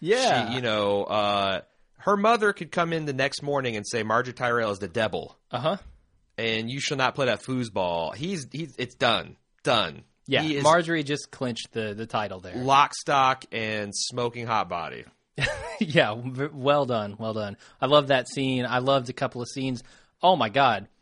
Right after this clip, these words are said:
Speaker 1: Speaking of people, uh, giving things, Jaime giving
Speaker 2: Throwing away
Speaker 1: Brienne
Speaker 2: Oath,
Speaker 1: all
Speaker 2: Oathkeeper.
Speaker 1: Oh, man, Oathkeeper, a freaking sweet set of armor. He's given Podrick the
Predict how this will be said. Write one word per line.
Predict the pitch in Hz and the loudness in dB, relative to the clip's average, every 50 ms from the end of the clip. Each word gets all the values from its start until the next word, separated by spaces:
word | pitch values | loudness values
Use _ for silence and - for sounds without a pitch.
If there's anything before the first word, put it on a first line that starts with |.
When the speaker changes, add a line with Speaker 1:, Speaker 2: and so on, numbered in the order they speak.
| _ _ | _ _
Speaker 1:
Speaking | - - 190 185 170 | -8 -4 -4 -2 -2
of | 147 | -2
people, | - 160 151 - 135 127 120 117 | -4 -4 -2 0 0 2 2 4
uh, | 113 113 107 104 101 101 101 - _ _ _ _ _ _ - 127 120 110 | 2 2 2 0 -2 -4 -6 -8 _ _ _ _ _ _ -16 -16 -10 -4
giving | - 156 160 175 151 127 | -2 -2 0 0 -2 -4
things, | 117 - - 113 110 107 107 107 113 117 - - - _ _ _ _ _ _ _ _ _ _ _ - | -4 -4 -4 -4 -4 -4 -4 -6 -8 -8 -10 -14 -18 _ _ _ _ _ _ _ _ _ _ _ -6
Jaime | 117 135 143 190 240 214 143 110 101 104 110 - _ _ _ _ _ - 123 | -2 0 2 2 2 0 -2 -4 -4 -6 -10 -12 _ _ _ _ _ -16 -6
giving | 113 139 156 - 160 | -2 0 0 2 2
Speaker 2:
Throwing | - | 2
away | - 139 139 143 165 | 2 2 4 4 4
Speaker 1:
Brienne | 190 208 202 185 156 | 6 4 4 4 2
Speaker 2:
Oath, | 143 - | 0 -4
Speaker 1:
all | - 117 - 147 165 | -2 2 4 4 4
Speaker 2:
Oathkeeper. | - 120 104 - - 90 85 85 - - _ _ _ _ _ _ | 4 0 -4 -6 -6 -8 -8 -8 -10 -14 _ _ _ _ _ _
Speaker 1:
Oh, | - 165 214 208 180 | 0 2 2 4 4
man, | 160 175 190 180 143 117 | 4 4 4 4 2 2
Oathkeeper, | 120 135 160 180 - - - 220 214 208 - 220 208 208 214 202 | 2 2 0 0 0 -2 -2 0 0 2 2 4 4 4 4 2
a | - 135 127 123 123 - - - - | 0 -4 -4 -6 -8 -12 -18 -12 -8
freaking | - 233 247 - 175 139 127 - | -6 -4 -2 -2 -4 -4 -6 -8
sweet | - - - 202 208 208 | -10 -6 -4 -4 -4 -2
set | - - 202 185 147 | 0 2 2 4 2
of | 127 143 | 2 2
armor. | 160 175 185 190 196 196 196 185 | 2 4 4 4 2 2 2 2
He's | 180 175 139 | 2 -2 -2
given | - 165 156 143 131 117 | -2 -2 -2 -2 -4 -6
Podrick | - - - 175 180 175 170 180 165 - | -2 0 2 4 4 4 2 -2 -4 -6
the | - | -8